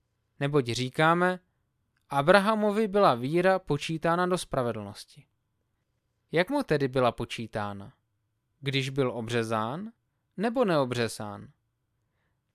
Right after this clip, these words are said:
Nebyl v obřízce, ale byl v neobřízce. Znamení obřízky přijal jako pečeť spravedlnosti víry, když byl v neobřízce.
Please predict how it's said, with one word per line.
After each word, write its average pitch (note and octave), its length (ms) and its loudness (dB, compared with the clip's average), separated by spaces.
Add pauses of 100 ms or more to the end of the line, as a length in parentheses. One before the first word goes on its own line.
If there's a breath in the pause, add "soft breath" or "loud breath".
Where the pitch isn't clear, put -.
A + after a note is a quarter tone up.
(400)
Nebyl D#3 400 2
v - 100 -12
obřízce, B2 720 -6 (460)
ale C#3 200 0
byl D3 320 2
v C#3 60 -4
neobřízce. D3+ 880 -6 (1200)
Znamení F3 540 0
obřízky D#3 680 -2 (280)
přijal C3+ 520 2
jako D#3+ 260 2
pečeť E3+ 580 -2
spravedlnosti C#3+ 920 0
víry, C#3+ 400 -2 (560)
když B2 200 -4
byl C3 240 0
v C#3 40 -6
neobřízce. C3 720 -4